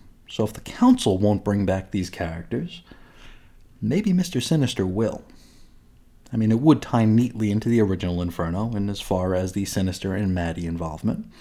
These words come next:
and it would also play into the current year Mystique situation. Now, Sinister, if we go way back to Hoxpox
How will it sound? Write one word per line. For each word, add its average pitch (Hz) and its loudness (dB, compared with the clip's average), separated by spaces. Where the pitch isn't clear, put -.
and 196 2
it - 4
would 175 6
also 131 6
play 104 0
into 98 2
the 107 2
current 95 -2
year 98 -2
Mystique 92 -2
situation. 90 -6
Now, 110 0
Sinister, 165 2
if 131 -4
we 180 2
go 156 2
way 120 2
back 113 -2
to 110 4
Hoxpox 107 0